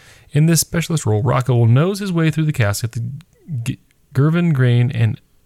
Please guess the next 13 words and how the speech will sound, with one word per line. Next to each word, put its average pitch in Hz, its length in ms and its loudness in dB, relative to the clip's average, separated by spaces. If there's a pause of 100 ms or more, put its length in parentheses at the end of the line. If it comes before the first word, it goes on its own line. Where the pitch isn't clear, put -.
(340)
Isle 135 260 2
Bay 123 320 2
single 120 280 2
malt 110 240 0
whiskey - 240 -4
distilleries 117 540 -2
and 113 160 -4
report 123 340 -4
back 147 300 -4
and 127 100 -6
appropriately 180 480 -4
name 160 160 2
boss, 113 340 -2